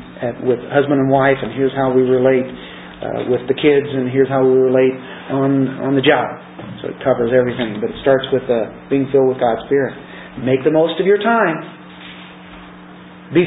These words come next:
faithful. Was Paul faithful? Was he committed to serving God? Being faithful. Well, if we're not faithful with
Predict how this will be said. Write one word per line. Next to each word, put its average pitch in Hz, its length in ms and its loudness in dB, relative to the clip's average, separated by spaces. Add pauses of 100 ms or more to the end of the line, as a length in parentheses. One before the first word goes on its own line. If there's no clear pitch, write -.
faithful. 202 400 2 (880)
Was 180 160 4 (160)
Paul 202 240 4
faithful? 170 400 0
Was 170 160 4
he 214 80 2
committed 208 480 2 (480)
to 143 160 2
serving 165 240 2
God? - 960 -2
Being 165 240 2
faithful. 156 400 2 (800)
Well, - 120 -6
if - 40 -14
we're 147 80 0
not 208 320 2
faithful 233 400 4
with 170 160 2